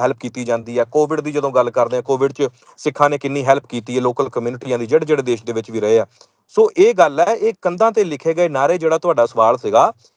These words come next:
ਇਹ ਕਿਤੇ ਨਾ ਕਿਤੇ ਹੇਠ ਤਾਂ ਸ਼ੁਰੂ ਹੋ ਚੁੱਕੀ ਆ, ਪਰ ਇਹਨੂੰ ਘਟਾਉਣਾ ਕਿਵੇਂ ਹੈ ਤੇ ਜਾਂ ਇਹਨੂੰ ਖਤਮ ਕਿਵੇਂ ਕਰਨਾ, ਇਹ ਹੁਣ ਸਾਡੇ ਹੱਥ ਵੱਸ ਆ। ਅਸੀਂ ਉਹਨਾਂ ਦੇ ਮੁਲਕ 'ਚ ਗਏ ਹੋਏ ਹਾਂ,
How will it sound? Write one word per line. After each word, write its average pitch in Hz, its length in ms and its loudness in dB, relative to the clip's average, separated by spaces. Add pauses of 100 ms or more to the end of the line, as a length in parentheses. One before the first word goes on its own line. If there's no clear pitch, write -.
(140)
ਇਹ 214 80 -2
ਕਿਤੇ 202 240 -2
ਨਾ 214 100 -2
ਕਿਤੇ 214 400 0 (280)
ਹੇਠ 156 260 2
ਤਾਂ 214 120 4
ਸ਼ੁਰੂ 220 240 -2
ਹੋ 170 180 2
ਚੁੱਕੀ 180 360 -4
ਆ, 90 100 0 (640)
ਪਰ 190 180 2
ਇਹਨੂੰ 208 200 -2 (100)
ਘਟਾਉਣਾ 143 340 2
ਕਿਵੇਂ 180 300 -2
ਹੈ 196 120 0 (500)
ਤੇ 170 80 0
ਜਾਂ 170 200 4
ਇਹਨੂੰ 196 160 -4
ਖਤਮ 196 300 -4
ਕਿਵੇਂ 175 240 -2
ਕਰਨਾ, 175 280 2
ਇਹ 226 60 0
ਹੁਣ 220 120 -2
ਸਾਡੇ 156 360 0
ਹੱਥ 151 220 0
ਵੱਸ 135 220 2
ਆ। 180 80 4
ਅਸੀਂ 220 180 -4
ਉਹਨਾਂ 214 140 0
ਦੇ 214 60 0
ਮੁਲਕ 170 220 -4
'ਚ - 100 -8
ਗਏ 135 200 4
ਹੋਏ 107 180 -2
ਹਾਂ, 85 80 -8